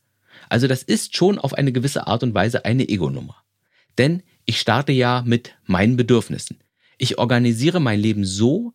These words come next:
dass meine Bedürfnisse erfüllt werden, so dass ich eben glücklich und zufrieden bin. Und es gibt ja diesen schönen Spruch,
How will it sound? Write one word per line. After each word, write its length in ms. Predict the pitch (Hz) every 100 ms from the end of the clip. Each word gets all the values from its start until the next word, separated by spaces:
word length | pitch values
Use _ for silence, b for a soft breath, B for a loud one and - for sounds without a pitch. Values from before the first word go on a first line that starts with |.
| _ -
dass 260 | 92 -
meine 380 | 92 110 208 208
Bedürfnisse 500 | 151 127 131 139 -
erfüllt 400 | 131 - 76 -
werden, 200 | - 90
so 100 | 107
dass 200 | 98 -
ich 200 | 127 -
eben 300 | 127 127 139
glücklich 400 | 113 107 117 113
und 100 | -
zufrieden 400 | 147 139 71 -
bin. 220 | - - _ _ _ b b b b b
Und 320 | 139 156 - _ _ _ _ -
es 140 | 123
gibt 180 | 190 190
ja 80 | 165
diesen 240 | 135 127
schönen 260 | - 113 101
Spruch, 460 | - 151 180 -